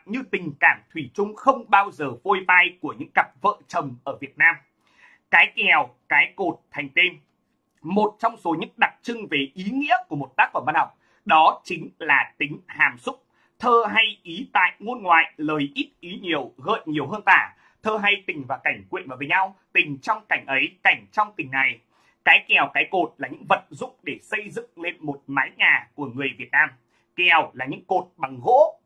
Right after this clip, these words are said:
cột ngang, à, đúng nào? Đấy, cột là những cột dọc để xây dựng lên một mái nhà. Và với cái hình ảnh cái kèo, cái cột này, ta có thể hiểu theo hai cách. Thứ nhất, một em bé ba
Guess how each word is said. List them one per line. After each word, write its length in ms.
cột 240
ngang, 300
à, 180
đúng 140
nào? 160
Đấy, 300
cột 320
là 100
những 180
cột 140
dọc 360
để 140
xây 260
dựng 180
lên 140
một 160
mái 140
nhà. 280
Và 200
với 260
cái 120
hình 140
ảnh 260
cái 220
kèo, 160
cái 120
cột 200
này, 260
ta 120
có 100
thể 120
hiểu 180
theo 100
hai 180
cách. 180
Thứ 100
nhất, 240
một 280
em 260
bé 80
ba 220